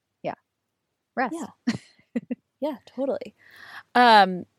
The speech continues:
Speaker 2: you can also create opportunities to exchange goods, services, food, offerings in your community, like, outside of the idea of exchanging money. So, like, I think that that can get really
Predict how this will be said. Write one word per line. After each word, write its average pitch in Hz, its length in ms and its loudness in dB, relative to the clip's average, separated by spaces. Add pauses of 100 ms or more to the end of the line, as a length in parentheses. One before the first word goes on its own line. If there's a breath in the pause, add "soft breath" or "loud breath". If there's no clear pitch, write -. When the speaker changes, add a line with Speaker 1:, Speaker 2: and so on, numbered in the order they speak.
(200)
Speaker 2:
you 226 160 0
can 269 160 0
also 330 540 2
create 233 420 4
opportunities 208 800 0
to 196 260 -4
exchange 180 720 -6 (100)
goods, 208 480 -2
services, 190 600 0
food, 214 540 2 (120)
offerings 202 720 -2
in 214 160 -4
your 196 140 -4
community, 196 720 -8 (320 loud breath)
like, 180 180 -2 (100)
outside 156 520 0
of 165 120 -6
the 156 120 -6
idea 156 240 -6
of 151 60 -8
exchanging 156 560 -12
money. 156 380 -10
So, 170 500 0 (560 loud breath)
like, 165 320 0 (1080)
I 208 120 2
think 285 200 -4
that 427 140 2
that 480 120 2
can 381 120 -4
get 254 240 0
really 190 280 4